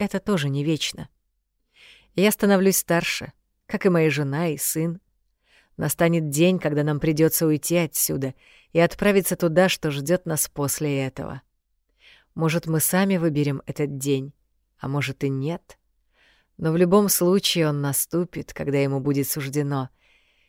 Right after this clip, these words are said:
И я надеюсь, что произойдет это быстро и безболезненно.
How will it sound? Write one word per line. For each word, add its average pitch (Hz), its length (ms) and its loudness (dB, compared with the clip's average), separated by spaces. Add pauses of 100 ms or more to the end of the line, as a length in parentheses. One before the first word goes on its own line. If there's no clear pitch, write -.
(160)
И 170 80 -2
я 196 140 4
надеюсь, 196 420 6
что - 180 -2
произойдет 156 580 2
это 151 160 -2
быстро 151 420 -2
и 139 40 0
безболезненно. 135 920 0